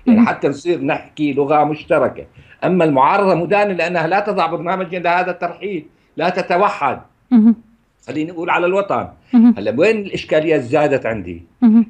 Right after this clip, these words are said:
Speaker 1: إنه زادت عندي، زادت اللغة الطائفية. يعني، سبعين بالمية من القوى المحاربة.
Speaker 2: مهم.
Speaker 1: وهذا الغرب يلا بده يتلطى وراها. هلا الغرب، يعني، وأمريكا ودنيا، إذا أسقطنا داعش بيجي بيقول: "وين رايحين أنتوا؟ ما في مسيحيين وعلويين ودروز و-،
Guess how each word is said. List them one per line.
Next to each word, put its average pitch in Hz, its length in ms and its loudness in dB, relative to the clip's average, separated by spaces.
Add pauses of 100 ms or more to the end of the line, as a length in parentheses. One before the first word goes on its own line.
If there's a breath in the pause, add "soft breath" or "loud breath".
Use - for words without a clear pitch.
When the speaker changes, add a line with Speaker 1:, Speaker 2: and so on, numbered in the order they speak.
Speaker 1:
إنه 180 180 -4
زادت 175 380 0
عندي، 165 240 -4
زادت 190 380 0
اللغة 190 200 0
الطائفية. 190 800 -4 (680)
يعني، 92 160 -4
سبعين 151 800 -2
بالمية 151 720 -2
من 156 140 0
القوى 135 400 0
المحاربة. 95 640 -2 (380)
Speaker 2:
مهم. 220 220 -2 (320)
Speaker 1:
وهذا 143 320 -2
الغرب 190 380 -2
يلا 147 180 0
بده 120 180 -4
يتلطى 131 340 -2
وراها. 127 520 0
هلا 160 180 0
الغرب، 123 360 -2
يعني، 95 240 -4
وأمريكا 123 500 -2
ودنيا، 117 400 -4 (280 loud breath)
إذا 135 180 0
أسقطنا 143 420 -4
داعش 131 360 0
بيجي 147 240 -8
بيقول: 139 220 -4
"وين 175 160 4
رايحين 196 320 0
أنتوا؟ 139 360 -6 (260)
ما 101 60 -6
في 143 160 -6
مسيحيين 160 640 -2
وعلويين 139 640 0
ودروز 156 400 -2
و-، 131 140 -6